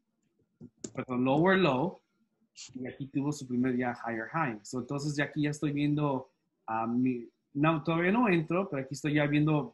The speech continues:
voy planeando ya mis entradas. Si algo, si este, este primer high que ya, oh, este ya se quebró con esto, ¿verdad? So, esto no se puede decir que fue un, un high nuevo, que ya lo quebró este. Ahora tenemos este aquí.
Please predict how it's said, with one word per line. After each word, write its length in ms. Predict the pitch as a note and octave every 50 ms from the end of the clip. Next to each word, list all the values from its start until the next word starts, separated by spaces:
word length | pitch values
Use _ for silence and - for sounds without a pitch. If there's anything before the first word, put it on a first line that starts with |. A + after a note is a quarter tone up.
| _
voy 220 | _ C#3 E3 F3 E3+
planeando 440 | F3 F#3 E3 D#3 D#3 D#3 D#3 E3 D#3+
ya 160 | D3 C#3+ C#3
mis 220 | C3+ C3+ C3 -
entradas. 600 | B2+ A#2+ - - C#3+ C3 A#2+ G#2 G2+ - - - _ _ _ _ _ _ _ _ _ _ _
Si 280 | - - C3+ B2 B2 C3+
algo, 360 | C3+ D3+ E3 F3 F3+ G3+ G3
si 280 | G3 - - C#3 C#3 D#3
este, 680 | G3 B3 B3+ - - - D#3 D3+ D#3 F3 G3 - - _ _
este 280 | C#3+ C#3+ D3 - F#3+
primer 360 | - - D#3 D3+ D#3 D#3+ D#3+
high 300 | D#3 - F3+ F3 E3 D#3
que 120 | - D3 C3
ya, 240 | C3+ C#3+ D3 C#3+ B2
oh, 200 | C3 C3+ C#3 C3
este 220 | C#3+ D3+ D3+ - D#3
ya 100 | D#3 D#3
se 140 | D3+ - D#3
quebró 300 | - C3+ B2 C3+ D3 C#3+
con 160 | - C3 C3
esto, 260 | D#3 E3+ D#3 - B2+
¿verdad? 320 | A#2+ A#2+ A#2+ C#3 F3 G3 - - _ _ _ - - - _
So, 140 | - A#2+ C3
esto 220 | D3+ D3+ - D#3+
no 100 | D#3 D3+
se 80 | D3+ D3
puede 200 | - D3+ D3 D3
decir 120 | C#3+ -
que 80 | C#3+ C3
fue 140 | - C#3+
un, 280 | C3+ C3+ C#3 C3+ C3 B2+ B2+
un 140 | C3+ C3 B2
high 360 | - C#3+ C#3 C3 A#2+ A#2 A#2+ - _ _ _ _ - - _
nuevo, 520 | - B2+ C#3+ D#3+ D#3 C3 C3 B2 B2 B2 - - - - _ _ _ _
que 100 | - B2
ya 100 | A#2+ B2+
lo 120 | C3 B2+ B2+
quebró 340 | - A#2+ B2 B2 A#2+ B2+
este. 360 | C#3+ D3 C#3+ - - A2+ G#2 G#2 _ _ _ _ _ _ _ -
Ahora 260 | A2 B2+ C#3+ D3+ D3+
tenemos 420 | - D3 D3 D3 D3+ D3+ D3 -
este 200 | D#3 D3+ D3+ -
aquí. 440 | B2+ - - F3 E3+ D3+ C3+ C3 -